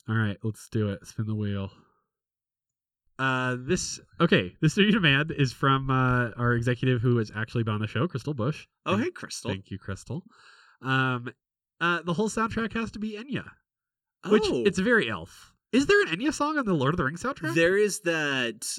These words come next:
Speaker 2: uh, Into the West song.
Speaker 1: That sounds like an Enya
Speaker 2: It
Speaker 1: song.
Speaker 2: sounds like an Enya song, and I think she does cover it.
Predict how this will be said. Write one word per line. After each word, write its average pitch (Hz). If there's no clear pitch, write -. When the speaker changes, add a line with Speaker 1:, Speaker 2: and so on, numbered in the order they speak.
Speaker 2:
uh, 117
Into 123
the 123
West 104
song. 156
Speaker 1:
That 143
sounds 151
like 117
an 107
Enya 95
Speaker 2:
It 127
Speaker 1:
song. -
Speaker 2:
sounds 135
like 104
an 101
Enya 90
song, 87
and 127
I 139
think 175
she 165
does 127
cover 90
it. 69